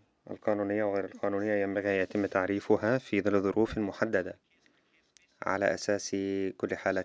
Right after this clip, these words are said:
على حدة، وعلى ذلك أرى أنه عندما يتم تحديد سلوك ما مس-، بأنه مسؤول أو غير مسؤول من ناحية قانونية،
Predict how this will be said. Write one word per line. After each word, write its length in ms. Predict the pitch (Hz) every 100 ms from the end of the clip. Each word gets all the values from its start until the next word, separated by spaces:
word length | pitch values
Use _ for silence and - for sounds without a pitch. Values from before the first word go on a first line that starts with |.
| -
على 280 | 92 95 101
حدة، 380 | 131 107 87 _ _ _ _ _ _ _ _ _
وعلى 160 | 92 92
ذلك 400 | 104 113 107 107 110 117 -
أرى 380 | 101 104 113 120 123 _ _ _ _ _ _ _ _ _ _ _ _ _ _ -
أنه 320 | 117 104 104
عندما 580 | 101 110 107 104 98 123
يتم 1160 | 107 92 _ _ _ _ _ _ _ _ 135 131
تحديد 920 | 104 98 - 98 107 107 92 - 95 -
سلوك 840 | - - 101 98 101 120 - -
ما 580 | 104 98 95 87 87 87 _ _ _ _ _ 95
مس-، 360 | 92 101 - 87
بأنه 420 | 87 92 98 95
مسؤول 400 | 92 - 110 117
أو 100 | 92
غير 120 | 90
مسؤول 560 | 90 - - 101 120 120
من 100 | 87
ناحية 260 | 87 -
قانونية، 800 | - 90 98 95 90 92 101